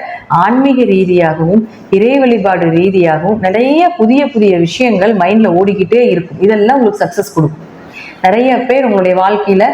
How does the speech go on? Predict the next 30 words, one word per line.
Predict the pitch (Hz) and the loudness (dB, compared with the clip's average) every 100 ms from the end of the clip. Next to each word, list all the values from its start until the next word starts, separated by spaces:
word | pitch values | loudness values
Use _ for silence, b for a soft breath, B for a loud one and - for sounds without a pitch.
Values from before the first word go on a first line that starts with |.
| - - - | -4 -6 -2
"இப்படி | 196 196 | 0 2
இருங்க, | 196 196 190 190 175 - | 2 2 0 0 -2 -6
அப்படி | 185 180 190 | -4 -2 0
இருங்க" | 190 202 196 190 - 160 | 2 2 2 0 -4 -2
அப்படின்னு | 180 190 240 | -2 0 2
நிறைய | 269 196 226 262 277 277 | 2 2 0 0 0 0
பேர் | 262 208 | 0 0
அட்வைஸ் | 175 247 254 214 | 0 0 0 -2
பண்ணக்கூடிய | 185 175 180 180 | -4 -2 -2 0
ஒரு | 170 | 0
அமைப்பு | 196 190 | 0 0
எல்லாமே | 175 165 214 | 0 0 0
இந்த | 262 226 | 0 -2
கேது | - 226 240 240 247 | 0 2 2 2 0
ராசிக்குள்ள | 185 208 220 208 175 | 0 -2 -4 0 0
இருக்கும் | 160 131 | 0 -2
பொழுது | 139 208 202 | 0 0 0
நடக்கும். | 160 - - - - B B - | -2 -4 -8 -14 -14 B B -6
ஆனா | 185 190 226 262 - - - | -2 0 -2 -4 -10 -6 0
குடும்ப | 220 220 | 2 2
ரீதியாகவும் | 208 196 190 180 170 180 339 - - - - | 2 2 2 2 0 -2 -4 -6 -16 -10 -2
குழந்தைகள் | 277 311 302 247 202 | 0 0 0 0 0
ரீதியாகவும் | 185 180 175 165 170 190 - | 0 0 0 0 0 -4 -2
பொருளாதாரம், | 220 233 - 277 254 214 185 180 | -2 0 0 0 0 0 -2 -2
பணம் | 190 240 | 0 0
சார்ந்த, | 226 233 226 254 294 311 302 - | 0 0 2 0 0 -2 0 0
தொழில் | 226 254 247 | 2 2 0
சார்ந்த | 254 226 262 262 | 0 0 2 0
விஷயத்துல | 202 196 233 214 196 | 0 0 0 0 0
எல்லாத்துலயுமே | 185 202 190 185 175 214 | 2 2 0 0 0 0